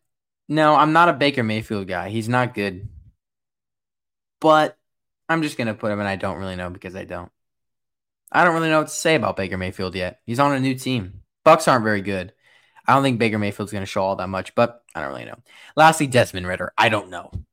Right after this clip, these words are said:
I mean, again, what am I gonna say about Desmond Ridder? I really don't know. So Group eight, pretty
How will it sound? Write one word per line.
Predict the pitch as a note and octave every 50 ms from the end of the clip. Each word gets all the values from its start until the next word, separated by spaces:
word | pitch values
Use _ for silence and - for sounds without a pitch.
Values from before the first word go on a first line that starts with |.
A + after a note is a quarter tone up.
| _ _ -
I | A2+
mean, | A#2 A#2 A2+ A2 G#2+ -
again, | - A#2+ B2 C3 A2+ G2 F2+ - - _ _
what | - B2 B2+ B2+
am | A#2+ A#2
I | A2+ G#2+
gonna | G#2+ G#2 G2+
say | - G#2+ G#2
about | F#2+ G2 F#2+ -
Desmond | G2+ G2 F2+ - G2 F#2
Ridder? | F#2 F#2 F2+ F2+ F2 - -
I | G#2 G#2+
really | G#2 G2+ G2+ A2 A#2 B2+ A#2+ A#2+ A2+ G#2+
don't | - - A#2 A2 G#2+ A#2+ A#2+ _ -
know. | G#2+ G#2 G2 F#2 D#2 - _ _ _ _ _ _ _ _ _ _ _ _ _ _
So | - B2
Group | B2 - C3+ C3+ A#2+ C3
eight, | A#2+ A#2 A#2 A#2 _ _ _ _ _ _ _ _ _ _ _ _
pretty | - - B2+ B2 A#2 A2 G#2+ - _